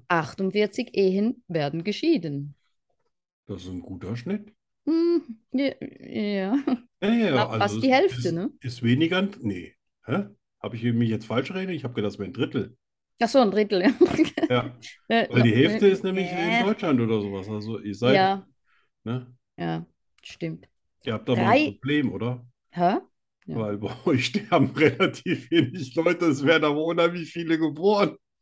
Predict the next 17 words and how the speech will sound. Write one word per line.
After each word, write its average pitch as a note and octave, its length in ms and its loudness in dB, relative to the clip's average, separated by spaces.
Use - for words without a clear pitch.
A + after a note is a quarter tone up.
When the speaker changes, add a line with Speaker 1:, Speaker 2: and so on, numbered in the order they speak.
Speaker 1:
Äh, G3 580 4
ja, F#3 340 8
sch-, A#3 160 -8
ja, G3 240 4
ja, B3 280 4
stimmt. - 480 -6
Speaker 2:
Mhm. C#3 380 0
Speaker 1:
Drei B3 280 4
Personen A3 540 0
begehen G3 400 2
Suizid. F3+ 520 -8
Speaker 2:
Oh. C#3 160 -4
Speaker 1:
Das B2+ 140 -2
finde G#3+ 220 4
ich B3+ 120 0
viel, G#3 260 2
ne? D3+ 200 -2